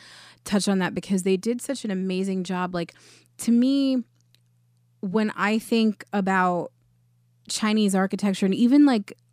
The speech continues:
w-, how they, how they have China in Epcot, it's so detailed. And they managed here to get that detail without it,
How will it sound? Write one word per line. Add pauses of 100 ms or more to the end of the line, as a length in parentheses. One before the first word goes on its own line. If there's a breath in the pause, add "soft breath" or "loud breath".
(420)
w-,
how
they, (560)
how
they
have
China (100)
in (100)
Epcot, (680 loud breath)
it's
so
detailed. (460 loud breath)
And (180)
they
managed
here (120)
to
get
that
detail
without
it,